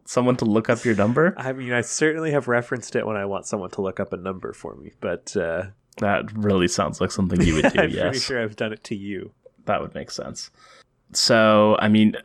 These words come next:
Speaker 1: another thing <laughs> that just, just to throw in here, a lot of slurs in the last few arcs.
Speaker 2: Yes, I mean,
Speaker 1: Like,
Speaker 2: to be
Speaker 1: very
Speaker 2: fair,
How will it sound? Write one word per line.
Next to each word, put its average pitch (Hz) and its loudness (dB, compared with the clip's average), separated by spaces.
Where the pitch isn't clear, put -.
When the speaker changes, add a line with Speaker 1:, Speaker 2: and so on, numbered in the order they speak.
Speaker 1:
another 135 2
thing 160 0
<laughs> - -20
that - 0
just, - -2
just 165 -6
to 143 0
throw 127 2
in 120 2
here, 92 2
a - 2
lot 208 6
of 220 2
slurs 104 2
in 110 -4
the 95 0
last 95 2
few 95 -4
arcs. 82 -2
Speaker 2:
Yes, 101 0
I 143 0
mean, 170 -4
Speaker 1:
Like, 180 -2
Speaker 2:
to 180 -4
be 185 -2
Speaker 1:
very 156 4
Speaker 2:
fair, 113 4